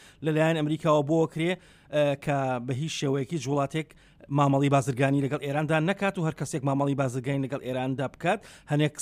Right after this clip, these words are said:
سزای ئابووری دەیگرێتەوە. بۆ مەبەستا تورکیاش کەوتۆتە ناو ئەو بازنەیەوە. ئایا ئەم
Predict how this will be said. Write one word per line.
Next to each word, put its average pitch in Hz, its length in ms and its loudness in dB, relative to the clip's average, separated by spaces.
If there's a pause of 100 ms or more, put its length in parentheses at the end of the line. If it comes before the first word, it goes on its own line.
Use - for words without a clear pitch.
سزای 156 460 4
ئابووری 139 480 0
دەیگرێتەوە. 123 520 0 (520)
بۆ 143 160 4
مەبەستا 143 360 2 (180)
تورکیاش 170 520 0
کەوتۆتە 147 380 -2
ناو 139 180 0
ئەو 147 160 0
بازنەیەوە. 131 500 2 (440)
ئایا 202 300 4 (100)
ئەم 214 120 2